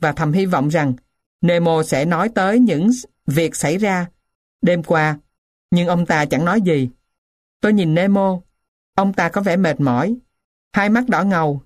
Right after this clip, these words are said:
chứng tỏ đã thức trắng đêm. Một nỗi buồn sâu sắc và sự đau khổ thực sự đã in dấu trên khuôn mặt cương nghị của Nemo. Ông ta đi đi lại lại trong phòng, ngồi xuống đi văn, rồi lại đứng dậy cầm lấy một cuốn sách nào đó,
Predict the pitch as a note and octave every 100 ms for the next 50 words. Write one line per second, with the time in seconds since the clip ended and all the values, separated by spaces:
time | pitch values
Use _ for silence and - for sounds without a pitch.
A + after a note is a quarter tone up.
0 | - F#3+ A#3 A#3+ C3 F3 D3+ - B3 G3+
1 | A#3+ G#3 E3+ D3+ _ _ _ _ _ _
2 | E3+ E3 D#3+ D#3+ F#3+ G3 D3+ G#3 G3 B3
3 | B3+ _ _ _ - F#3 F3 F3 E3+ G3+
4 | G#3 F3+ A3+ F3+ - D3 C#3+ - D#3 F3
5 | G#3+ F#3 E3+ E3+ A#3 G#3+ F3+ D#3 _ _
6 | _ - A3 G3 E3+ - - G#3 F#3+ C#3
7 | B2+ E3 F3+ F3 E3 D#3 _ _ _ _
8 | _ _ _ _ - E3+ E3 E3+ D#3 D3
9 | F3+ F#3 F#3 F3 B2+ C#3 B2 B2+ F3 F3
10 | D#3+ B2+ B2 _ _ _ _ E3 E3+ D#3+
11 | A3 B3+ G#3 G3 F#3+ F3+ _ _ _ -
12 | D#3 E3+ D#3 D3+ F#3 A#3+ D#3+ C3+ - D3+
13 | D3 F3 A3+ D3 F#3+ A3 C#4 C4 D#3 C#3+
14 | D3 G#3+